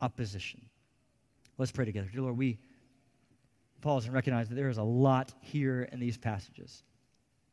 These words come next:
Or we don't want to miss the ministry. We don't want to be in opposition to your ministry. We don't want to be in opposition to what you have done. So we rejoice,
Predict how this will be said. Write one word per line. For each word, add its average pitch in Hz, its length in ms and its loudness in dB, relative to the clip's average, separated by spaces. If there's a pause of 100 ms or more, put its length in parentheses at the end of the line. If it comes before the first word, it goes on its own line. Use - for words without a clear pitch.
(1300)
Or 120 80 -6
we 151 140 4
don't 147 240 4
want 143 280 0
to 143 120 -4
miss 143 420 0
the 135 80 -4
ministry. 135 460 -2
We 143 120 2
don't 151 160 0
want 151 140 -2
to 139 60 2
be 131 120 4
in 123 180 0
opposition 135 840 -2
to 139 120 -6
your 131 440 0
ministry. 135 600 -6 (680)
We 143 60 -6
don't 156 100 0
want 156 80 0
to 147 60 0
be 151 100 6
in 139 60 4
opposition 147 720 0
to 123 80 -4
what 139 320 -2
you 165 100 -4
have 120 240 -2
done. 120 200 -2
So 143 120 -6
we 165 140 2
rejoice, 135 720 -2